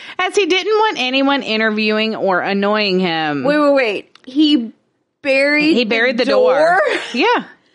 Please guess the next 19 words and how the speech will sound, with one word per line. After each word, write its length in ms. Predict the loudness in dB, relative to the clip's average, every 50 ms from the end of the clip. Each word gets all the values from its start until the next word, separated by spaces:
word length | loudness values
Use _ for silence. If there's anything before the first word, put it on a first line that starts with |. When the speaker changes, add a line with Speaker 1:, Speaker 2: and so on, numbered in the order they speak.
| _
Speaker 1:
He 100 | -6 -2
replaced 600 | -2 0 -2 -2 -2 -2 0 0 0 -2 -2 0
it 220 | 0 2 2 2 0
and 200 | 0 0 0 2
buried 380 | 2 2 2 2 2 0 0
it. 260 | 0 -2 -4 -6 -10 -18 _ _ -6
Speaker 2:
Okay, 540 | -4 -4 -2 0 0 0 0 -2 -4 -6 -10 -10 -8
okay. 480 | -8 -6 -4 -2 -2 -2 -2 -4 -6 -10 -10
Speaker 1:
Mm-hmm. 640 | -8 -8 -8 -6 -4 -2 0 0 0 0 0 -2 -4 -8 -12 -12
So 360 | -8 -4 -2 -2 0 0 0
no 220 | 2 2 2 2 0
one 180 | 0 0 0
would 120 | 0 0 -2
interview 480 | -2 -2 -2 -2 -2 -2 -2 -2 -2
or 220 | -2 0 0 0 0
annoy 240 | 0 0 -2 -2 -2
him. 240 | -4 -6 -8 -10 -12 _ _ _ _ _ _ _ _ _ _ _ _ _ _ _ _ _ _ _ _ _ _ _ _ _
Speaker 2:
Yeah, 500 | -10 -6 -4 -2 -2 -2 -2 -4 -6 -10 -16 _ _ _ _ _ _ _ -10
'cause 420 | -6 -6 -6 -6 -8 -12 -16 -20